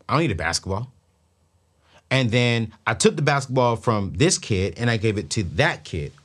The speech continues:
who's the basketball is, right? I said, "Do you want this?" He said, "Absolutely, yes, sir." I said, "Wait, wait, wait.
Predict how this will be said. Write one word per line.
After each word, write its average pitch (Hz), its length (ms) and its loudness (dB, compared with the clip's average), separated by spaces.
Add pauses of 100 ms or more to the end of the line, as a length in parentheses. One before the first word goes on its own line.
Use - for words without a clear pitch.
(140)
who's 107 460 2 (140)
the 104 80 -6
basketball 101 440 -2
is, 127 220 -2
right? 104 180 -6 (520)
I 123 60 -2
said, 123 220 4
"Do 107 60 4
you 156 100 6
want 165 180 2
this?" 180 140 -8
He 139 80 -2
said, 120 280 -2
"Absolutely, 123 480 0
yes, 101 180 -2
sir." - 260 -6 (360)
I 120 60 -2
said, 127 120 2
"Wait, 143 160 4
wait, 110 100 0
wait. 90 220 -6